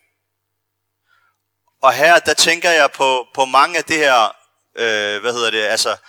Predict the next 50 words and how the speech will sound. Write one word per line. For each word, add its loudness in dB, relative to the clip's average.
mange 2
af -2
de -4
her 2
berømtheder -2
i -8
Vesten, -6
som -2
jo 2
har 6
opnået 0
det -6
her. -2
Og, 0
og -6
det -12
bedste 0
citat 0
i -8
den -6
forbindelse, -4
det -6
er -10
nok 0
fra 0
Jim -4
Carrey, 0
som -6
sagde, 2
at -2
han, -2
han -2
ønskede, -4
at -2
alle 0
mennesker -2
i 0
verden 0
blev -8
millionærer -2
og 2
opnåede -2
alt, 0
hvad -2
de, -4
øh, -2
hvad -2
de -6
skulle -10
bruge -12